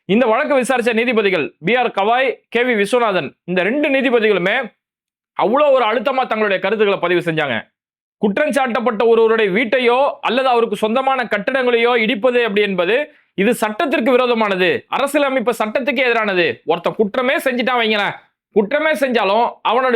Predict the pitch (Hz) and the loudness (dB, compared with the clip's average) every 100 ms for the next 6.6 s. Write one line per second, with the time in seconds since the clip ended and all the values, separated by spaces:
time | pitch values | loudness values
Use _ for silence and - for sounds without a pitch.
0 | 208 330 330 277 262 262 247 254 240 269 | 0 0 0 0 0 0 0 0 0 0
1 | 247 208 233 233 214 196 185 185 180 185 | -2 -4 -2 0 0 0 -2 -2 -2 0
2 | 208 165 127 135 175 226 233 208 202 294 | -2 -2 -2 -4 0 0 2 0 -2 -2
3 | 285 269 214 196 226 202 175 156 110 - | 0 -2 -2 -2 -2 -2 -2 -4 -4 -10
4 | _ - 202 214 247 277 269 294 233 226 | _ -4 0 2 2 2 0 0 0 -2
5 | 208 180 170 156 190 190 247 247 240 208 | -2 -2 -2 0 0 0 0 0 0 -2
6 | 240 233 220 208 202 | 0 0 0 -2 -2